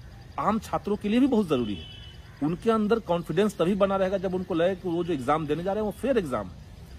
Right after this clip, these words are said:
अगर संदेह हमेशा बना रहेगा कि हम जो परीक्षा दे रहे हैं कहीं इसमें setting तो नहीं चल रहा है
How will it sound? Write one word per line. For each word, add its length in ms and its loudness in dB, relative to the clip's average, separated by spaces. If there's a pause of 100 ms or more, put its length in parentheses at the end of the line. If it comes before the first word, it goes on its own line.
(280)
अगर 120 2
संदेह 460 4 (320)
हमेशा 280 0
बना 200 4
रहेगा 200 4
कि 100 -4
हम 160 -2
जो 80 -2
परीक्षा 340 -2
दे 120 -2
रहे 100 2
हैं 140 -2 (320)
कहीं 100 2
इसमें 180 -2
setting 360 -4
तो 100 0
नहीं 120 0
चल 160 0
रहा 200 0
है 100 -10